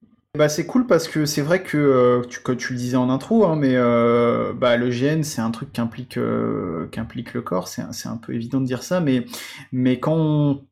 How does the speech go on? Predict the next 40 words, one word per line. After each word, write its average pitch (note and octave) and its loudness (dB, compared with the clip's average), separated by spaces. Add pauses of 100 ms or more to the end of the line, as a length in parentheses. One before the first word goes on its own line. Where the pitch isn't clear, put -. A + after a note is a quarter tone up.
(120)
pense D3+ -2
implication D3 -2
du C3 -6
corps, F3+ 0
on B2 -4
pense A#2+ -8
pas F3+ 0
forcément F3 -4
à D#3 -2
ce, C#3+ -2
ce C#3 -2
genre C3 -4
de C#3 0
choses, C#3 -6
quoi. - -12 (600)
Euh, F#2 -10 (100)
à A2 -4
ce B2 -4
genre C#3+ -2
d'implication-là C3+ -2
ou C3 0
à B2 0
ce - -6
degré D3+ 2
d'implication-là. C3+ -2
Moi, A#2 -2
je A2+ -6
sais D3 -8
que, - -8
euh, G#2+ -2 (600)
enfin, - -10
voilà, C#3 2
tu - -6
m'aurais A#2+ 0
dit, C#3 -2
le B2+ 2
G B2 -2
N, C3+ 0
c'est C3+ -6
un, A2+ -8